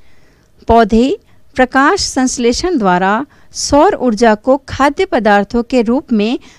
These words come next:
रासायनिक ऊर्जा में संग्रहित करते हैं। ये जीव जगत के लिए प्रथम पोषक स्तर हैं।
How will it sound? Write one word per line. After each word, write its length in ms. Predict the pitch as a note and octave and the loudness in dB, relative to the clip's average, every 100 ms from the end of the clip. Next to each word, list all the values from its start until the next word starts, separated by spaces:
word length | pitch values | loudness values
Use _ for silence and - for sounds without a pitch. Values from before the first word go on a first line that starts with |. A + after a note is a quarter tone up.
| - | -12
रासायनिक 680 | G#3+ A3+ A3+ C#4 D#4+ G4 A4+ | 0 0 2 2 2 0 -4
ऊर्जा 380 | - A3 G#3 G#3+ | -4 -4 -2 0
में 160 | A3 C#4 | 0 -2
संग्रहित 600 | - G#3 F#3+ G3 A3 C4 | -2 -4 -4 -2 -2 -2
करते 400 | - F3 - G3 | -4 -4 -2 -4
हैं। 240 | F3+ E3+ - - - _ _ _ - | -2 -4 -6 -20 -20 _ _ _ -4
ये 240 | C4+ G#4 | 0 2
जीव 340 | E4 - F4+ F4+ | 0 2 2 2
जगत 400 | B3+ G#3 A3 - | 2 2 -2 -2
के 260 | A3+ G3 | -2 0
लिए 260 | F#3 G#3 A#3+ | 0 2 2
प्रथम 520 | - A3+ - D4 F#4 | 2 -4 0 0 0
पोषक 460 | - G#3 F#3+ B3 C#4 - | 0 0 0 -2 -2 -8
स्तर 340 | G#3+ - F3 | -12 -8 -6
हैं। 380 | E3+ - E3+ C4+ | -6 -8 -10 -10